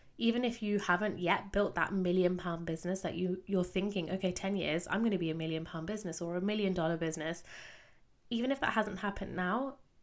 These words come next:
it's gonna be important for you to start feeling that energy now as you're creating the plans to move forward. Because imagine what that person is moving like in ten years. If you're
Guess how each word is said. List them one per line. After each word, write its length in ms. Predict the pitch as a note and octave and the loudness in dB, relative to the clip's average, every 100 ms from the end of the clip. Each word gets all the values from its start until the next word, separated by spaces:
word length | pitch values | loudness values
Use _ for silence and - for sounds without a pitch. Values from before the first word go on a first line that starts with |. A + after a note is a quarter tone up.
| - | -10
it's 160 | A3+ G#3+ | -6 -2
gonna 240 | B3 C4 | 0 0
be 200 | C#4 A#3+ | 0 0
important 560 | F3+ F#3+ G#3 G#3 G3 - | 0 0 0 0 -4 -4
for 100 | G3 | -4
you 200 | F#3 F#3+ | -2 -2
to 160 | F#3+ F#3+ | -2 -4
start 440 | - F#3 E3+ - | 0 0 0 -6
feeling 400 | - G#3 A3 G#3 | -8 -4 0 2
that 160 | F#3 E3 | 2 0
energy 680 | F#3+ G3 F#3 F3 D#3 F3+ F3+ _ _ _ - - | 0 0 -2 -4 -4 -6 -8 _ _ _ -20 -10
now 460 | - F#3 D#3 D#3 E3+ | -2 2 4 2 0
as 180 | F3+ F#3 | -2 -2
you're 100 | F3+ | -2
creating 340 | - F3 - | -6 -8 -4
the 80 | F3+ | -6
plans 340 | F3+ E3 E3 - | -2 -2 0 -2
to 100 | F3+ | -2
move 180 | D#3 | -6
forward. 360 | - - - F#3+ - - - - - | -6 -8 -8 -10 -14 -20 -20 -18 -8
Because 540 | G#3 - G3 F#3 F#3 | -6 2 4 4 2
imagine 680 | - A3 A3+ A3+ G#3+ F3 F3+ | -2 0 2 2 0 0 0
what 320 | F3+ F#3 - | 0 0 2
that 200 | F3+ - | 0 0
person 440 | - F#3 F#3 F3 | 0 2 2 -2
is 220 | F3 F3+ F#3 | -2 -2 0
moving 420 | F3+ G#3 G#3 F3+ | 2 2 0 -2
like 240 | D#3+ D#3 - | -2 -4 -4
in 120 | F3 | -4
ten 220 | F3 F3+ | -2 -4
years. 300 | F#3 D#3+ E3 | -2 -2 -2
If 200 | - - | -4 -4
you're 320 | G#3+ G#3 G#3 | 0 2 2